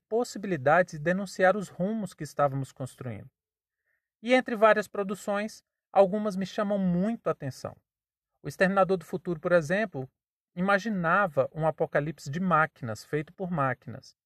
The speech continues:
A Skynet seria uma rede global, uma inteligência artificial quase com vida própria e que queria erradicar a humanidade. O filme errou na hipérbole,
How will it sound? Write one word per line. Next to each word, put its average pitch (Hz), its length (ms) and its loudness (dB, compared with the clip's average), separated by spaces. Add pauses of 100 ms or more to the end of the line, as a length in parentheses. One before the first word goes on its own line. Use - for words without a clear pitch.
(540)
A 139 100 2
Skynet 165 540 0
seria 170 220 -4
uma 160 360 -2
rede 156 280 -6
global, 143 580 4
uma 123 220 -4
inteligência 151 640 -4
artificial 170 500 0
quase 202 380 2
com 208 160 -8
vida 175 180 -2
própria 151 600 2 (340)
e 165 80 -14
que 190 140 -10
queria 202 280 -2
erradicar 190 760 2
a - 20 6
humanidade. 143 720 -4 (680)
O 214 80 -2
filme 254 260 4
errou 220 240 4
na 247 140 2
hipérbole, 117 760 -2